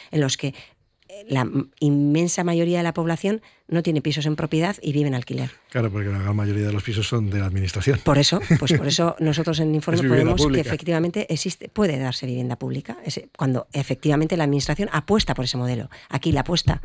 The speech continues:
Speaker 1: por el modelo ha sido
Speaker 2: Pero cuando,
Speaker 1: siempre por
Speaker 2: cuando
Speaker 1: la
Speaker 2: se habla,
Speaker 1: propiedad.
Speaker 2: Yanira, de, de una empresa, de una empresa de cos-, hablamos de una empresa de construcción pública.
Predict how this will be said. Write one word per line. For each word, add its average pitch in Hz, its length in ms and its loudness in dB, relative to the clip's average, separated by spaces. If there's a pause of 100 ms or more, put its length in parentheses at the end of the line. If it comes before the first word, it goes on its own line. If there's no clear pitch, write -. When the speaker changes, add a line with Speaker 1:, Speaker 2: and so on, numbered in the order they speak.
(380)
Speaker 1:
por 143 120 0
el 135 80 4
modelo 156 260 2
ha 170 40 0
sido 156 160 0
Speaker 2:
Pero - 60 -2
cuando, - 140 2
Speaker 1:
siempre - 80 0
por 131 60 2 (100)
Speaker 2:
cuando 143 60 2
Speaker 1:
la - 60 2
Speaker 2:
se 180 60 0
habla, - 20 4 (100)
Speaker 1:
propiedad. 131 180 2
Speaker 2:
Yanira, 156 220 -2
de, 131 60 -10
de 139 80 0
una 170 100 0
empresa, 147 400 -4
de 113 140 -6
una 147 100 0
empresa 135 280 -6
de 135 100 -4
cos-, 123 180 -8 (140)
hablamos 127 300 0
de - 40 0
una 147 60 4
empresa 135 220 2
de 127 60 0
construcción 113 500 -2
pública. 143 400 -4